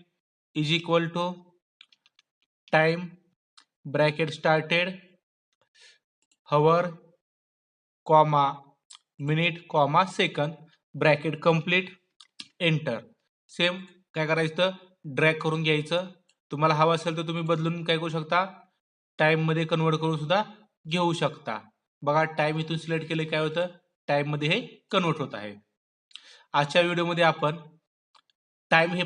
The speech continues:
फंक्शनचा उपयोग कसा करायचा हे पाहिलेलं आहे. Thank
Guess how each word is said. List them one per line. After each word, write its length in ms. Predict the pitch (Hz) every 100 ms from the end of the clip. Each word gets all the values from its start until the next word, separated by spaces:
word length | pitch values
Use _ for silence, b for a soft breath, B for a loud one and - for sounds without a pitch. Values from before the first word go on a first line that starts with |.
| 175
फंक्शनचा 360 | 165 170 165
उपयोग 280 | 165 160 165
कसा 220 | 160 175
करायचा 460 | 160 156 151 147 156 170 - _
हे 320 | 143 175 180 -
पाहिलेलं 360 | 143 143 143 135
आहे. 200 | 143 214 - _ _
Thank 200 | 135 120